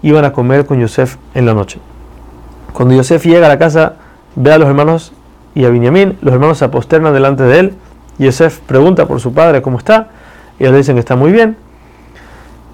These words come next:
Y cuando ve a Binyamin, le dice, lo bendice, que Hashem le dé misericordia.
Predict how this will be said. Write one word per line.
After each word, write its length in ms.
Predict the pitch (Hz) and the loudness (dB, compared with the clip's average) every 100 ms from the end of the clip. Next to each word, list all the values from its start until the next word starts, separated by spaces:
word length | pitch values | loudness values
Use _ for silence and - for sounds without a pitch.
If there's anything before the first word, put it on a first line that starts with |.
| - - - | -20 -20 -4
Y 160 | 202 226 | 0 2
cuando 240 | 185 156 | 2 2
ve 100 | 170 | 4
a 40 | 208 | 4
Binyamin, 540 | 190 175 208 208 240 - - - - - - - - - - - | 2 2 2 2 -2 -12 -20 -20 -20 -20 -20 -20 -20 -20 -14 0
le 160 | 139 165 | 2 2
dice, 400 | 190 190 196 - | 0 2 0 2
lo 140 | 151 | 2
bendice, 480 | 139 156 190 123 113 - - | 2 2 0 -4 -10 -16 -6
que 100 | - | -4
Hashem 260 | 131 165 165 | 0 2 4
le 60 | |
dé 100 | 165 | 2
misericordia. 680 | 165 - 131 123 135 107 | 2 0 -2 0 0 0